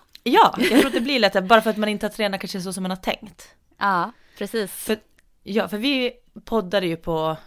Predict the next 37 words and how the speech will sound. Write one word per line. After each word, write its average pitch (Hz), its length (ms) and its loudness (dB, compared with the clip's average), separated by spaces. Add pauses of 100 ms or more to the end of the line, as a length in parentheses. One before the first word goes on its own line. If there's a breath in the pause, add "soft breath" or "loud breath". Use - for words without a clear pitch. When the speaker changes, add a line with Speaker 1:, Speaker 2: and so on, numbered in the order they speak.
(120)
Speaker 1:
onsdagen 165 420 -6 (100)
förra 160 160 -4
veckan. 165 280 -4 (760 loud breath)
Och 196 120 -4
då 277 180 2
åkte 247 160 -2
jag 156 60 -4
direkt 208 340 -4
och 156 60 -4
sen 165 220 -6
körde 151 280 -4
en 160 80 -6
styrkepass - 680 -8
efter - 400 -8 (360)
det. - 120 -10
Speaker 2:
Mm. 147 320 -4 (540 soft breath)
Speaker 1:
Och 214 140 -4
så 220 100 -2
styrketränade 175 580 -4
jag 180 160 -6
även 156 160 -6
på 165 80 -12
torsdagen. - 540 -8
Så - 100 -6
jag 175 60 -2
var 175 100 -2
ju 170 240 -2 (200)
verkligen 185 420 -2
bra 202 200 2
där. - 160 -8
Så - 120 -10
onsdag, 220 260 -6
torsdag. - 480 -6 (600 soft breath)
Men 196 140 -6
sen 262 200 2
var 214 100 2
jag 165 220 0